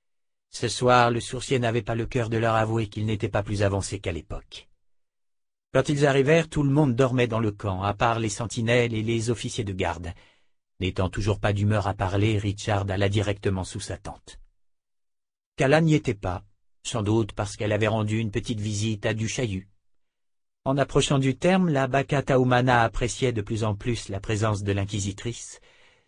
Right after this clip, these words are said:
sans doute parce que avoir une autre femme à ses côtés la rassurait. Richard prit le livre de voyage d'Ander, s'empara d'une lampe et sortit. Désireux de travailler sur sa traduction,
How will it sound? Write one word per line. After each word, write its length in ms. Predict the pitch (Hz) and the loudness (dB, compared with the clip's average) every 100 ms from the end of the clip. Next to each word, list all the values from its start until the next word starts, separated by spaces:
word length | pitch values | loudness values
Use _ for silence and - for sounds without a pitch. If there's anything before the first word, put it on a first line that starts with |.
| - | -8
sans 180 | - | -4
doute 340 | 101 107 110 - | 0 2 0 -2
parce 300 | 98 101 - | -6 -6 -6
que 340 | 107 104 101 | 0 2 4
avoir 380 | 95 95 98 104 | 2 2 2 2
une 120 | 98 | 2
autre 220 | 98 - | 0 -2
femme 340 | 98 - 101 98 | -6 0 0 0
à 60 | |
ses 180 | 95 101 | -2 -6
côtés 320 | 101 98 98 | -4 -4 -2
la 120 | 92 90 | -2 -2
rassurait. 600 | 90 - 92 - 71 - _ _ _ _ _ _ _ _ _ _ - | -4 -6 -8 -8 -12 -18 _ _ _ _ _ _ _ _ _ _ -4
Richard 440 | 98 - 120 113 | -2 2 2 2
prit 160 | - 107 | 0 2
le 120 | 101 | 2
livre 300 | 104 95 95 | 2 0 -2
de 100 | 98 | 0
voyage 400 | 95 95 98 95 | 2 2 2 0
d'Ander, 520 | 95 90 85 107 127 - - _ _ _ | -2 -2 0 2 2 -2 -14 _ _ _
s'empara 520 | - - 101 107 117 117 | -6 -4 0 2 2 2
d'une 240 | 98 92 | 0 0
lampe 320 | 98 127 - | 0 0 -2
et 80 | 104 | -4
sortit. 540 | 95 98 - - - - _ _ _ _ _ _ _ - | -4 -6 -8 -14 -16 -20 _ _ _ _ _ _ _ -6
Désireux 540 | 107 117 123 127 147 | -2 0 2 2 4
de 100 | 139 | 4
travailler 460 | 135 123 120 123 135 | 2 2 4 4 2
sur 180 | - 120 | -2 -4
sa 160 | 113 | -4
traduction, 760 | - 107 104 101 - 139 139 | -2 -2 -2 -6 -8 -6 -6